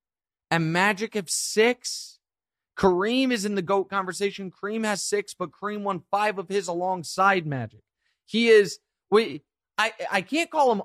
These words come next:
underrated, but it is, uh, uh, you know,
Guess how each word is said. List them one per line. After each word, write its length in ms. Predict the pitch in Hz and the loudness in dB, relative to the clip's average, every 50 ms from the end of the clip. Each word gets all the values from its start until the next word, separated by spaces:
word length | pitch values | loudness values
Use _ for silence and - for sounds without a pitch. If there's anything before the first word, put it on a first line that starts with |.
| - | 0
underrated, 960 | 196 208 214 220 214 214 202 175 143 131 135 139 156 175 214 240 247 202 175 - _ _ _ _ _ _ _ _ _ _ | 0 0 0 0 0 0 2 2 0 -4 -4 -4 -2 -2 -2 -2 -2 -6 -10 -16 _ _ _ _ _ _ _ _ _ _
but 120 | - 220 214 | 2 2 4
it 140 | 220 220 247 | 2 2 0
is, 260 | 269 277 214 - - _ _ - - - | -2 -2 -2 -4 -8 _ _ -12 -2 2
uh, 140 | 202 202 175 - | 2 2 2 4
uh, 220 | 170 196 185 170 - - | 4 4 4 4 0 -2
you 100 | - 196 | -2 -2
know, 220 | 196 165 127 110 | 0 0 -2 -4